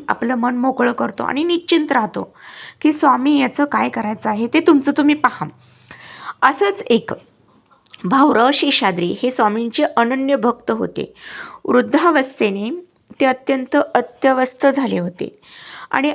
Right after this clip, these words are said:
आता मृत्यूशय्येवर शेवटच्या क्षणाची प्रतीक्षा ते करत होते. जीवनाची शेवटची घटका मोजत असताना प्राण त्यांचा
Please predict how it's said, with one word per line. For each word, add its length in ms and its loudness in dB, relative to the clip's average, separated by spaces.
आता 300 2
मृत्यूशय्येवर 1160 0
शेवटच्या 600 0
क्षणाची 760 0
प्रतीक्षा 720 -4
ते 60 -2
करत 340 -2
होते. 360 -10
जीवनाची 800 0
शेवटची 760 -2
घटका 420 0
मोजत 380 2
असताना 480 -8
प्राण 320 0
त्यांचा 420 0